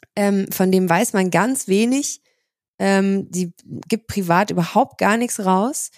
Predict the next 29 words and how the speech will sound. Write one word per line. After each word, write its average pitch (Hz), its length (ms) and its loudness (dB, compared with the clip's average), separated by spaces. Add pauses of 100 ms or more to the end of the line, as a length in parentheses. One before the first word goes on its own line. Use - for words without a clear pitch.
(260)
Die 190 60 2
hat 196 140 0
ein 170 100 -6
Kind, 302 640 -2
da 185 240 2
kriegt - 280 -8
sie - 140 -4
aber 190 240 0
auch 220 180 0
irgendwie 208 380 -2
nicht 214 180 -2
so 208 120 -4
richtig, 202 680 -4
äh, 202 440 0
nicht 196 220 -2
so 202 120 -6
richtig 202 340 -4
was 196 220 -2
mit. 220 180 0
Also 175 260 2
da 165 140 -4
kriegen 175 280 -2
wir 226 180 2
nicht 220 160 -2
so 196 80 -4
richtig 196 240 -4
was 185 120 -4
von 196 140 -4
mit. 240 240 -6